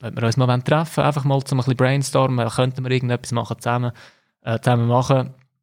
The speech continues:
Wir haben uns dann im Touri da zu Lenzburg getroffen, zu einem Bier. Äh, ist vielleicht ein bisschen klischeehaft, aber es war halt wirklich einfach eine Bieridee <laughs> gewesen, wo wir, äh,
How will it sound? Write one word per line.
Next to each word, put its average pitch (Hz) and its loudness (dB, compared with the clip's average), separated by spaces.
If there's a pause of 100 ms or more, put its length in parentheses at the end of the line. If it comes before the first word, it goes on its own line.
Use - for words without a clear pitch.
(280)
Wir 127 2
haben 123 4
uns 120 0
dann 120 2
im 113 -2
Touri 135 2
da 120 0
zu 123 -4
Lenzburg 127 -2
getroffen, 147 -2
zu 147 -4
einem 131 0
Bier. 147 2 (580)
Äh, 120 2
ist - 0
vielleicht 123 0
ein 123 -2
bisschen - -10
klischeehaft, 139 0
aber 120 -2
es 117 -2
war 120 0
halt 117 -4
wirklich 135 -2
einfach 127 0
eine 120 -4
Bieridee 131 -2
<laughs> 127 0
gewesen, 139 2
wo 139 4
wir, 135 4 (560)
äh, 123 0